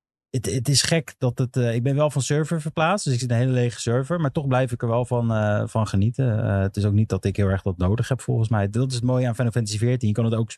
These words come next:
losspelen. Je hoeft niet als een echte, voor je gevoel, als een M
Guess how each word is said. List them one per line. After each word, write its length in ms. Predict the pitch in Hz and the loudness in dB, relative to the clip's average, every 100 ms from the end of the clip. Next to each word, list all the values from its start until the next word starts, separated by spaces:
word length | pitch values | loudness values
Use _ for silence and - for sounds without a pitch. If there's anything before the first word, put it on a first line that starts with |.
| _ | _
losspelen. 840 | 113 113 135 147 - 104 95 92 113 | -2 2 2 2 0 2 2 2 2
Je 60 | |
hoeft 140 | 113 117 | 0 2
niet 140 | 135 | 0
als 100 | 123 | 2
een 180 | 120 - | 0 -2
echte, 420 | - 117 127 107 - _ _ _ _ | -4 -2 0 0 -2 _ _ _ _
voor 80 | - | -2
je 60 | 120 | -2
gevoel, 380 | 107 120 135 104 | 0 0 0 0
als 120 | 117 | 0
een 200 | 117 107 | 0 0
M 40 | 120 | -2